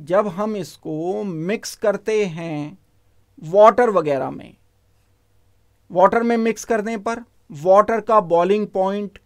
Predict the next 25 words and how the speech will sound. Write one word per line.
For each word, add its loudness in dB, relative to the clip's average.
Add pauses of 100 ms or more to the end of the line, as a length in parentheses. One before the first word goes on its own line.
(120)
काफ़ी -2
हाई -2
हो 0
जाता 2
है -4 (600)
and -2
freezing -2
point -4 (120)
वाटर -2
का -6 (160)
कम 0
हो -4
जाता -12
है -20 (2000)
अगर 4 (520)
इथाइलिन 2
ग्लाइकॉल 2
हम -8
इसमें -10 (480)
डिसॉल्व 2
करते -14
हैं। -18
अब -4 (120)
क्या 6
ज़रूरत 2